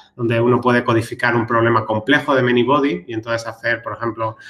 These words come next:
métodos adiabáticos para encontrar el estado fundamental de estos, eh, sistemas many body complejos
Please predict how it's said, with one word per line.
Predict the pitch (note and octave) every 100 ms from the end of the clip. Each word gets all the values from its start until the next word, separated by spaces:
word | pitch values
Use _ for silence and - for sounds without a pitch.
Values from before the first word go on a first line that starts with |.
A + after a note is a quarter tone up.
| - -
métodos | B2+ B2+ C3 A#2
adiabáticos | B2+ A#2 A2 C3 C#3 C3+ C3+ C3
para | A2+
encontrar | A2+ A2+ A2 A#2
el | G#2+ G#2
estado | - G#2+
fundamental | - A2+ G#2+ G2+ G#2 A#2+ A2+
de | A2
estos, | - A2 G#2 -
eh, | - - - -
sistemas | _ - - A#2+ A2+
many | A#2 A2+
body | A2+ A2+
complejos | A2+ A2 C#3 C#3+ C#3+ C#3 C3+